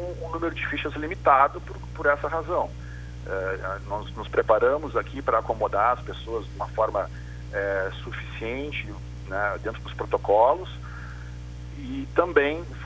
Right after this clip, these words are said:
vai funcionar das oito da manhã até às quatorze horas, do dia vinte e três de agosto, na próxima segunda-feira, até o dia vinte e dois de outubro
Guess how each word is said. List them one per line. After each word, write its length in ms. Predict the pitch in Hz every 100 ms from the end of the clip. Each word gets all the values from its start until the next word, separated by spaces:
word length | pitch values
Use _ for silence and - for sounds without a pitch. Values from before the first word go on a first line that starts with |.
| - -
vai 160 | 131
funcionar 540 | 123 131 - 131 127 135 -
das 300 | 123 113 139
oito 280 | 147 -
da 120 | 135 147
manhã 460 | 143 131 131 151 -
até 300 | 131 123 135
às 140 | 143
quatorze 500 | - 139 - 135 127
horas, 360 | 131 110 92 - - - - - - -
do 80 | 113
dia 220 | - 120
vinte 280 | 110 143 -
e 40 |
três 300 | 120 120 123
de 80 | 110
agosto, 600 | 107 107 104 139 - 170
na 120 | 110 95
próxima 440 | 104 101 - 98 -
segunda-feira, 720 | - - - - 104 139 180 -
até 280 | - 123
o 80 | 131
dia 180 | - 135
vinte 360 | 120 120 120 120
e 40 |
dois 260 | 147 143 143
de 80 |
outubro 520 | 139 123 117 120 139